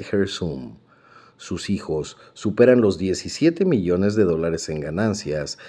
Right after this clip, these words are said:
entre los que se encuentra Azum,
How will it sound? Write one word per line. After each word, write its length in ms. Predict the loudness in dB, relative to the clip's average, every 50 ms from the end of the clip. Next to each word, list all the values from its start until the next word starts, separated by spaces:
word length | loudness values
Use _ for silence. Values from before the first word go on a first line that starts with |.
| -20 -6 -2
entre 400 | 0 2 2 2 2 2 2 4
los 160 | 4 2 2
que 120 | -2 -4 -6
se 140 | -4 -4
encuentra 800 | -6 -6 -6 -2 2 4 4 4 2 2 0 0 0 0 -4 -8 -8 -6
Azum, 720 | -4 -4 -4 -4 -2 0 2 2 2 0 -2 -6 -12